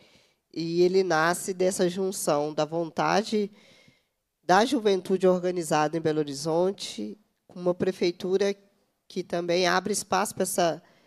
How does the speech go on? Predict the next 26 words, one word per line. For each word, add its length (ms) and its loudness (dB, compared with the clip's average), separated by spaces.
in-, 220 -4
é, 460 0
inaugurar 800 2
essa 220 -2
autogestão, 880 -4
né? 220 -2
Isso 260 -4
é, 200 2
é 120 0
fantástico. 840 -8
Eu 140 2
só 680 4
gostaria 680 0
de 480 -4
dizer 800 0
que 100 -6
é 60 -2
muito 340 -6
importante 680 -2
que 100 -8
a 40 -4
política 500 -6
pública 420 -6
tenha 260 -4
orçamento 640 -4
próprio. 640 0